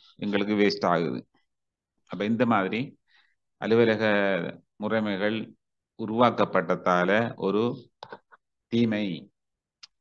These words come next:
அடுத்தது இரண்டாவது பாருங்க, கூடுதலான பதிவுகள் மேற்கொள்ளப்படுவதால் மேலதிக ஆளணி தேவைப்படுதல். ஏனெண்டா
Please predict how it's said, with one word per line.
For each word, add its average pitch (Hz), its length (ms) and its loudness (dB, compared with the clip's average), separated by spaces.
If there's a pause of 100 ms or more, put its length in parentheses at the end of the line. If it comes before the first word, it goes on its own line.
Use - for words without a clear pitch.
(920)
அடுத்தது 147 600 4 (1040)
இரண்டாவது 143 520 6
பாருங்க, 117 580 2
கூடுதலான 147 680 6
பதிவுகள் 131 580 0
மேற்கொள்ளப்படுவதால் 107 1160 0
மேலதிக 117 840 0
ஆளணி 117 880 0 (760)
தேவைப்படுதல். 101 880 0 (2000)
ஏனெண்டா 170 600 4